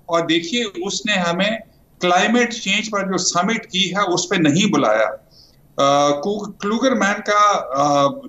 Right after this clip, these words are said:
तबसरा था कि this is, अ, probably एक बहुत बड़ी oversight है। नहीं, ये ओवरसाइट नहीं है, ये I think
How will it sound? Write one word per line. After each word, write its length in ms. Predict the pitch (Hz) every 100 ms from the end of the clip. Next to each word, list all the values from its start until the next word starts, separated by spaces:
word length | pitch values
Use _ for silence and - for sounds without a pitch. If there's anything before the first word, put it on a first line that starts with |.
| -
तबसरा 420 | 180 180 202 208
था 340 | 208 190 202 196
कि 180 | 202 -
this 280 | 196 190 208
is, 80 | 208 208 - _ _ _
अ, 200 | 156 160
probably 460 | 220 277 262 220 226
एक 240 | 226 175
बहुत 200 | 156 220
बड़ी 280 | 196 208 208 196
oversight 540 | 269 277 - 180 180
है। 100 | 175
नहीं, 140 | 190 214
ये 100 | 196
ओवरसाइट 580 | 190 190 185 170 165 160
नहीं 240 | 139 160
है, 140 | 160 113
ये 140 | 151
I 160 | 180 170
think 200 | 190